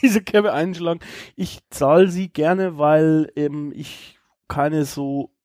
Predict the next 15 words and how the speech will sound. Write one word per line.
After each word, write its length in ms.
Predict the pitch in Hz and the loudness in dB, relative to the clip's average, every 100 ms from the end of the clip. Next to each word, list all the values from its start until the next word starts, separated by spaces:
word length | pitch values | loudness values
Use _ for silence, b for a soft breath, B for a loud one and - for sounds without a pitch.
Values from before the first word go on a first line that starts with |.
| _ _ - | _ _ -2
Sendungen 840 | - 156 170 151 147 147 135 131 | 2 4 4 4 2 0 -6 -8
auf 180 | - 143 | -2 0
einem 180 | 151 147 | 0 0
anderen 280 | 156 160 156 | 2 2 4
Sender 320 | 151 151 151 | 2 4 2
sehe 360 | 139 139 139 | 4 4 4
wie 100 | 135 | 2
Neo 280 | 131 135 151 | 0 2 2
Magazin 580 | 147 131 131 - 139 139 | 2 2 2 2 -2 0
Royale, 500 | 131 123 120 127 131 | 0 2 2 2 0
Royal 680 | 135 - - 117 123 139 143 | -4 -6 -6 -2 2 4 2
oder 300 | 127 120 113 B B B B - | 0 -2 -2 B B B B 2
Heute 240 | 165 143 | 2 2
Show 500 | 135 151 135 139 139 | 0 4 6 4 0
oder 640 | - 127 127 123 123 117 | -4 -4 2 4 6 4